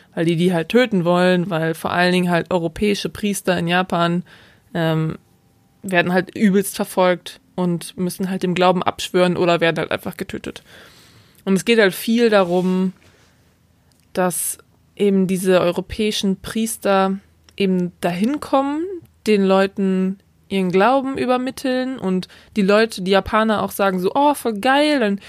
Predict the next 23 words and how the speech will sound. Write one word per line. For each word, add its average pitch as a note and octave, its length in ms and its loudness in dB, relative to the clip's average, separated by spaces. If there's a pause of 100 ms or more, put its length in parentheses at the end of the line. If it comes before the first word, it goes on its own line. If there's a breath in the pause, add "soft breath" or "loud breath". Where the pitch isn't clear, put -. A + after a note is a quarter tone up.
(160 loud breath)
wenn G3+ 80 -4
ich - 100 -6
sterbe, C#4 400 0
komme A#3 180 -2
ich A3+ 100 -6
ins F#3+ 180 -4
Paradies A3+ 720 0
und G3+ 160 -4
Christentum C4+ 640 -2
und G3+ 160 -2
bla C4 300 2
und G#3+ 200 -2
voll A#3 200 0
gut.“ C#4+ 440 2 (680 soft breath)
Und G#3 140 0
die G#3 80 0
sind B3 140 0
auch G#3+ 100 4
voll B3+ 220 0
on G3+ 180 0
board, B3 500 0 (640)
aber, G#3 600 2
äh, G3 400 0